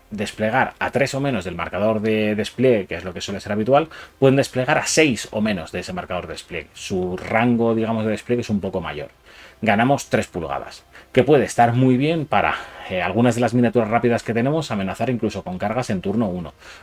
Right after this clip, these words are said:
o sencillamente poder ir a capturar objetivos o algún punto importante, pues típico cuello de botella o similares. Entonces, me parece un rasgo interesante. Es muy, muy táctico, no es una habilidad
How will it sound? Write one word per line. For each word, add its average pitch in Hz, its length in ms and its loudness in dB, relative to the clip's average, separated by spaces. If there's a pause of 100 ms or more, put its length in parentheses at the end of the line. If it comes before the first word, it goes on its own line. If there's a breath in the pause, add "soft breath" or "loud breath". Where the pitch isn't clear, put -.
o 104 100 2
sencillamente 120 580 -2
poder 104 280 -2
ir 113 120 0
a 107 300 0
capturar 104 400 -2
objetivos 113 640 0
o 101 100 -2
algún 104 380 2 (180)
punto 110 600 2
importante, 104 720 0
pues - 240 -10
típico 92 400 -6
cuello 95 260 -2
de 90 60 -4
botella 104 480 0
o 92 60 -4
similares. 80 600 -8 (380 loud breath)
Entonces, 104 500 -2
me 98 480 0
parece 110 400 0
un 127 220 0
rasgo 110 260 0
interesante. 80 720 -6
Es 113 180 -2
muy, 139 240 6
muy 135 220 4
táctico, 147 560 -2 (340 loud breath)
no 120 280 2
es 127 440 -4
una 120 440 0
habilidad 104 640 0